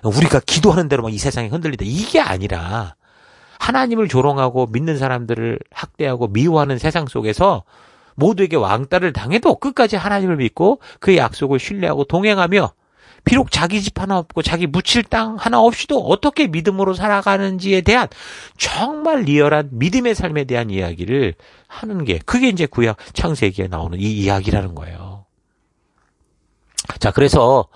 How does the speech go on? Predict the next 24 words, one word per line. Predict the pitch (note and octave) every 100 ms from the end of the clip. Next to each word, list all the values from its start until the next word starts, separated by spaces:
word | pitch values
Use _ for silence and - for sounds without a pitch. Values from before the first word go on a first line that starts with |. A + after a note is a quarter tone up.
| - - - -
뭐 | - F#2+
신약의 | - A#3 G3+ F3+
꽃이다라고 | - F3+ - B2+ G2 G#2 A2
말하는 | G2+ F#2 F#2 F#2 F2+
로마서가 | C#3+ F#3+ D3 F#2+ - E2 E2 F#2+ -
믿음에 | - G#2+ A2+ G#2+
대해서 | F#2+ F2+ F#2 E2+
이야기를 | A2 G2+ F#2 E2+ E2+
하면서 | B2+ G#2 F2 F2 G2 A#3+ - - - -
그 | -
참 | - F3+ A2+
믿음에 | G#2 A2+ A2
대한 | G2+ G2 F#2 -
모델을 | A#2+ D3+ C#3+ D#3+
어디서 | G2+ G#2 A2+
찾습니까? | - - - E2+ -
바로 | - F#3 A3
여기 | G#3+ A#3+ F#3+ - _
창세기 | - F4 F4 F4 - A2+ - _ _
아브라함에게서부터 | - - - - F4 F4 E4 D#4+ D4 C#4+ - A#3+
그것을 | - A#2+ A2+
찾기 | - - -
시작하는 | A2+ - G2+
거예요. | E2